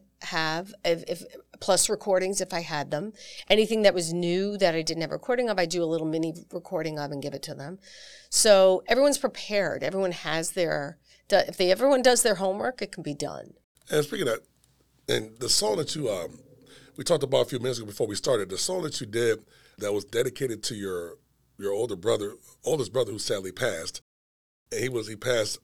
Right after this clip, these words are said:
Speaker 2: by a couple of years before your daughter was born.
Speaker 1: Yes.
Speaker 2: If you don't mind, can you tell a little, the audience a little bit about that inspiration, about that particular song that you did, uh, that night that was, uh, kind of dedicated to your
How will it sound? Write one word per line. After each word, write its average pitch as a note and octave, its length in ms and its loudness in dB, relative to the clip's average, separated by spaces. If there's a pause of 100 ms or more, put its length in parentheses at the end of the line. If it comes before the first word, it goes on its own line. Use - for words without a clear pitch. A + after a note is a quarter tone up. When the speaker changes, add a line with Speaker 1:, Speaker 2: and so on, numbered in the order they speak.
Speaker 2:
by G2 120 -8
a F#2 240 -10
couple F#2+ 300 -6
of A#2 60 -6
years B2 200 0
before A2+ 300 -4
your F#2+ 140 -6
daughter G2+ 280 -2
was F2+ 140 -8
born. G2 340 -2
Speaker 1:
Yes. - 340 2 (300)
Speaker 2:
If B2+ 120 -10
you E3 80 -2
don't C#3+ 140 2
mind, C3+ 220 4
can E3+ 80 -12
you F3 40 -12
tell F#3+ 160 -2
a - 20 -2
little, D#3 140 0
the A#2 120 -6
audience A#2+ 320 2
a A#2 40 -6
little A#2+ 140 0
bit A#2+ 140 -2
about G2+ 320 -4
that A#2 160 2
inspiration, C3+ 440 -2
about G#2+ 300 -6
that C3 160 0
particular C3+ 360 -8
song C#3 200 -4
that A2+ 180 -8
you A2+ 60 -12
did, A#2+ 360 -4 (460)
uh, G2+ 140 -6
that G#2 160 -4
night A#2+ 220 0 (180)
that A2 140 -6
was, G2 180 -8
uh, F2+ 200 -8
kind A2 200 -6
of F#2+ 160 -10 (360)
dedicated A2 460 -2
to A2+ 100 -6
your F#2+ 280 -8